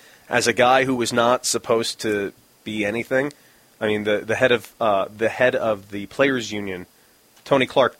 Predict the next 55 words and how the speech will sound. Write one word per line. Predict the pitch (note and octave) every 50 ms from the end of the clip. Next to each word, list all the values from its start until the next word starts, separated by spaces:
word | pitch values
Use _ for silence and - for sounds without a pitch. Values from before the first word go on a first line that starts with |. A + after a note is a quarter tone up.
| _
told | - - - C3 C#3+ B2+
me | C#3 C3
to | - - C3
my | B2 A#2+ A#2
face, | A2 - - B2+ A2+ G#2+ - - -
"Well, | D3+ E3 D#3
Deck, | F3+ G3+ F3 - -
you | F#3
were | G3 E3+
never | C#3 C3+ C3 A2+ A#2
supposed | - - A#2+ G#2 - -
to | F#2
make | F2+ G2 F#2+ F2 - -
it." | - - - _ _ _ _ _ _ _ _ _ _ _ _ _ -
Um, | - A2 G#2 G2 F#2 F#2
that | F2+ C3 D#3+
was | F3 C3+
a | B2 G#2+
real | A#2 A2+ A2+ G#2+
thing | - - A2 G#2+
said | - - G2 E2 -
to | -
me. | B1+ B1 A1+ - _ - _ _ _ _ _ _ _ _ _ _ - C3
But, | B2 B2+ A#2+ A#2+ A2+ A#2+
you | B2 A2
know, | G#2 G2+ -
I've | - A#2+ A#2
lasted | A#2+ A#2 B2 B2 A#2 - A#2+ A2+
eleven | A2 A2 A#2 A#2+ A2+ A2+ A2
years. | G#2+ A2 A2 A2 A2 G#2+ G#2 - -
Um, | - G#2 G2 F#2+ F#2 F2+ F2+ - _ _ _
it's | B2+ B2 -
been | - F#3 F#3+
a | G3+
little | F3+ F3+ F#3+ G3 F#3 D#3+
trickier, | - - - - - D3+ D3+ - F3 F3 F3+ F3+ F#3+ G3 -
uh, | - B2 A#2 A2+ A2 A2
to | - - - A2
get, | G2+ F#2+ A#2+ B2+ - -
I, | - B2 C3+
I | - C3+ D#3+
feel | - G#3+ G#3
like | E3+ D3 -
I | B2+
should | A#2+ - B2+ A#2
have | A2+
had | G#2+ -
two | - A#2+ G#2+
hundred | A2+ A2+ A2 G2+ G2+ F#2+ F2
in | - G2
two | G2 - A2
thousand | G#2+ G#2 F#2+ F#2 F2 D#2 C#2+ - _ _ _
sixteen | - - G#2+ - - - G#2+ G2+ F2
or | -
seventeen. | - - D3+ E3 D#3 A#2+ - - -